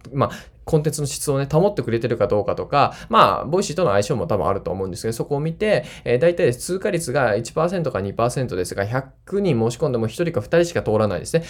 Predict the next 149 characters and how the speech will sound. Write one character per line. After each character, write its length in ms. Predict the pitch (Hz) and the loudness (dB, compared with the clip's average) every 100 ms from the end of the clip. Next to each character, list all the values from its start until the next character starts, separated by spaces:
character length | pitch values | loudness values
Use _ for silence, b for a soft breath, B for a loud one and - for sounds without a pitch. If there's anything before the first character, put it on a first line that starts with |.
| B | B
僕 100 | - | 0
は 60 | 208 | 4
な 100 | 208 | 4
ん 60 | 185 | 4
と 80 | |
か 80 | - | 2
ね、 80 | 101 | 2
二 140 | 104 | 0
千 180 | 127 170 | 0 0
十 120 | 117 | 0
八 200 | 113 123 | -2 0
年 140 | 107 92 | -2 0
の、 180 | 90 - | -4 -4
う 80 | 131 | -4
ん、 260 | 120 123 | -2 0
ま 100 | 156 | 4
だ 80 | 208 | 6
ま 100 | 160 | 8
だ 120 | - | 8
黎 160 | 110 131 | 8 6
明 120 | 143 | 4
期 80 | 135 | 2
だ 100 | 98 | 0
っ 20 | |
た 100 | - | 0
頃 160 | 107 104 | 0 0
に、 140 | 98 B B | -2 B B
な 100 | 156 | 4
ん 60 | 160 | 4
と 60 | |
か 100 | 98 | 2
ね、 100 | 101 | -2
も 200 | 98 101 | 0 0
う 20 | |
な 100 | 107 | 0
ん 40 | 117 | 0
か 60 | |
も 100 | 101 | -2
う 20 | 113 | -2
色 160 | 165 180 | 2 6
々 100 | 156 | 6
や 140 | 127 | 4
っ 40 | 127 | 0
て 140 | 147 | -2
で 80 | 101 | -4
す 120 | - | -4
ね、 60 | 143 | 4
色 140 | 185 | 8
々、 160 | 208 202 | 8 8
色 180 | 208 | 8
々 120 | 208 196 | 8 4
ガ 340 | - 175 175 | -2 -6 -6
ー 40 | |
っ 80 | 175 | -2
て 80 | - | 0
や 60 | 127 | 0
っ 40 | |
て 80 | 123 | 0
で 80 | 110 | -2
す 100 | 107 | -4
ね、 100 | 92 B B | -6 B B
え 100 | 123 | 2
ー、 20 | |
な 80 | 139 | 4
ん 40 | |
と 80 | 110 | 2
か 80 | 95 | 2
通 160 | 135 | 2
っ 60 | - | 0
た 100 | 85 | -4
ん 40 | |
で 80 | 87 | -6
す 80 | - | -2
け 80 | 101 | 2
ど 80 | 107 | 8
も、 220 | 131 104 | 8 8
そ 160 | 123 110 | 4 2
う、 60 | |
今 200 | 165 156 | 2 -4
か 100 | - | 0
ら 60 | 170 | 2
や-、 180 | 165 165 - | 2 0 -2
や 80 | 165 | 2
っ 40 | |
ぱ 80 | 165 | 4
や 60 | 139 | 4
る 60 | |
っ 20 | |
て 100 | 151 | 4
な 20 | 127 | 2
っ 20 | |
た 60 | 101 | 4
ら 60 | |
な 100 | 110 | 2
か 80 | 131 | 0
な 80 | 131 | 2
か 60 | 123 | 2
や 60 | |
っ 20 | |
ぱ 100 | 120 | 2
き 160 | 92 - | -4 -8
つ 140 | - | -4
か 80 | - | -2
っ 40 | 101 | 0
た 100 | 90 | -2
り 40 | |
す 80 | - | -4
る 40 | |
ん 20 | |
で 40 | 95 | -4
す 20 | |
よ。 40 | 151 | 0
だ 60 | |
か 60 | 185 | 0
ら、 40 | |
ボ 120 | 226 | 2
イ 60 | 359 | -2
シ 100 | 320 | 0
ー 20 | |
に 100 | 190 | -2
関 180 | 208 202 | 0 0
し 60 | 196 | 0
て 60 | |
は 60 | 202 | -2
す 100 | 202 | 0
ご 100 | 185 | -2
く、 160 | 127 - B - | -2 -4 B 0
え 80 | |
ー、 40 | 165 | 2
ど 100 | 185 | 4
の 100 | 156 | 2
放 160 | 135 | 2
送 100 | 131 | 0
を 40 | 135 | -2
聞 120 | 147 | -4
い 60 | 156 | -4
て 100 | 202 | -2
も 100 | 170 | 0
基 120 | 151 | 0
本 120 | 147 | -2
的 120 | 143 | -2
に 80 | 131 | -2
コ 140 | 135 | -2
ン 80 | 131 | -2
テ 100 | 127 | 0
ン 60 | 120 | -2
ツ 100 | 120 | -2
は 80 | 110 | -2
ね、 140 | 123 | -2